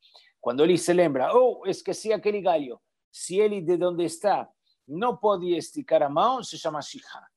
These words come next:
Se ele estica a mão e ele consegue pegar o cacho, não é shihá. Velitelá, eh? "Kol sheno yachol lifshot et yado belitela." Uva rogliot,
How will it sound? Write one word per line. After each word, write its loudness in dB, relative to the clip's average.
Se -8
ele -2
estica 0
a -2
mão -4
e -4
ele -4
consegue 0
pegar 2
o -4
cacho, 0
não 0
é 0
shihá. -12
Velitelá, 4
eh? 0
"Kol 4
sheno 0
yachol 4
lifshot 0
et -4
yado 2
belitela." -2
Uva 4
rogliot, -2